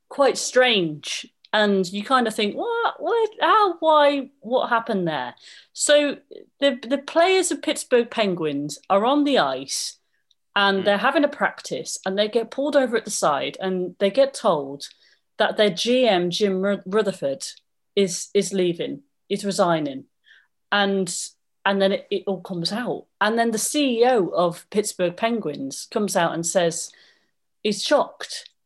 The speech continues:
Speaker 1: He's genuinely shocked. He tried to talk around Jim Rutherford, who's seventy-one. I didn't know that. Jim
Speaker 2: He's
Speaker 1: Rutherford has come out and said, "Look, it's nothing to do with health. We've got a president who's way older than me, and he's doing pretty good.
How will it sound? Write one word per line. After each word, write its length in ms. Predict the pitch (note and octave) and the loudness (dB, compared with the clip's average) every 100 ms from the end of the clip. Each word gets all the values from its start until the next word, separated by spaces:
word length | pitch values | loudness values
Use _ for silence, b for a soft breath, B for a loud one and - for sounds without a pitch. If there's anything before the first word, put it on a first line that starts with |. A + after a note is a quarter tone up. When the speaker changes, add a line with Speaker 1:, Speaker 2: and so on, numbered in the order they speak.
| _ | _
Speaker 1:
He's 160 | - G#3+ | -6 2
genuinely 280 | C#4+ C#4+ B3+ | 4 4 2
shocked. 320 | - F#3 - | 2 0 0
He 80 | G3+ | -6
tried 400 | - C4 D4 C#4+ | 0 4 4 2
to 100 | G#3+ | -2
talk 340 | - B3+ B3 | 2 2 2
around 680 | A#3+ G#3 F#3 F#3+ F#3+ G3 - b b b | 0 2 4 2 2 -2 -6 b b b
Jim 320 | - A3+ A3+ G3 | 0 0 2 2
Rutherford, 460 | F#3+ F#3 F#3+ F#3+ | 0 0 0 0
who's 200 | B3 B3+ | 0 -2
seventy-one. 840 | - D#4 D4 C4+ A3+ G#3 B3+ C#3+ C3 _ - | 0 2 2 0 0 2 2 0 -6 _ -8
I 100 | G3 | -6
didn't 260 | A#3 A3+ | -4 -2
know 180 | G3+ A3+ | 0 0
that. 280 | A3 C3+ - _ B B B - | 0 -4 -6 _ B B B -2
Jim 160 | B3 | 2
Speaker 2:
He's 80 | B3+ | 4
Speaker 1:
Rutherford 320 | C#4 C#4+ B3 | 2 4 4
has 180 | A#3 G#3+ | 4 0
come 240 | - B3+ A#3 | 0 2 4
out 240 | G#3 G#3 | 4 2
and 100 | F#3+ | -2
said, 380 | - G3+ F#3+ F#3 b b b - | 2 4 4 0 b b b -4
"Look, 140 | G3 | -2
it's 160 | E3 - | -2 -2
nothing 320 | F#3+ G#3 C4 | -2 0 -2
to 100 | B3+ | 0
do 140 | B3+ C4 | -2 -2
with 140 | C4+ | -2
health. 600 | A3+ G#3+ G3+ G3+ - - _ _ _ _ _ _ | 2 2 2 -2 -12 -20 _ _ _ _ _ _
We've 120 | G3+ - | -4 2
got 200 | - A3 | 2 2
a 100 | - | 2
president 560 | C4 C4+ G#3+ F3+ F3 E3 | 2 2 0 0 0 -2
who's 200 | G#3 E3+ | -2 0
way 280 | G3+ B3 | 4 6
older 260 | G#3 F#3 F3 | 6 4 0
than 180 | E3+ D#3+ | -2 0
me, 260 | D#3 F3+ F3+ | 0 0 -2
and 140 | F#3+ | -2
he's 260 | F3+ B3 - | 0 -2 0
doing 240 | G3+ F3 | 0 0
pretty 260 | - F3+ E3+ | -2 -2 0
good. 380 | E3+ E3 F3 | 2 2 0